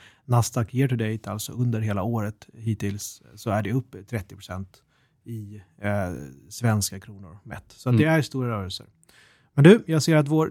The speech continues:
Speaker 1: tid har dragit iväg, eh, så att jag tror att vi, eh, vi ska väl någonstans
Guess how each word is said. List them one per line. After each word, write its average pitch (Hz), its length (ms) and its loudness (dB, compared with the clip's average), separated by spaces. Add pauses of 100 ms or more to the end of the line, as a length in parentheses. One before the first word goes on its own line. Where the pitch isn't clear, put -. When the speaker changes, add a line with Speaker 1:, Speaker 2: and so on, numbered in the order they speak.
Speaker 1:
tid 170 420 4
har 147 420 2
dragit 147 420 -2
iväg, 147 400 2
eh, 127 360 -2
så 135 140 -2
att 135 140 -4
jag 139 140 -4
tror 156 340 0
att 131 180 -4
vi, 135 400 -2 (680)
eh, 120 400 -2
vi 113 360 -6
ska 139 200 -2
väl 135 200 -2
någonstans 131 560 -4